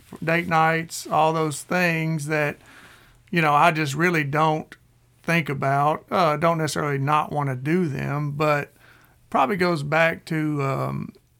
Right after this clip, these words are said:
kids have a lot of things. Every night of the week is something. The uncertainty of work hours or, or needs there.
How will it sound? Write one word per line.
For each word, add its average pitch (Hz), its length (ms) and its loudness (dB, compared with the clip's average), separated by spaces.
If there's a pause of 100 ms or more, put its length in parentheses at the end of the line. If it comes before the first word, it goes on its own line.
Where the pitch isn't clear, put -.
(120)
kids 170 440 6
have 156 180 4
a 160 60 4
lot 151 220 6
of 147 80 -4
things. 147 640 0
Every 151 260 2
night 151 240 2
of 151 80 0
the 151 80 0
week 151 320 0
is 143 140 -2
something. 147 960 0 (640)
The 147 320 2
uncertainty 156 600 4
of 143 120 2
work 151 320 2
hours 147 880 4 (180)
or, 135 420 0
or 139 140 0
needs 139 440 0
there. 139 580 0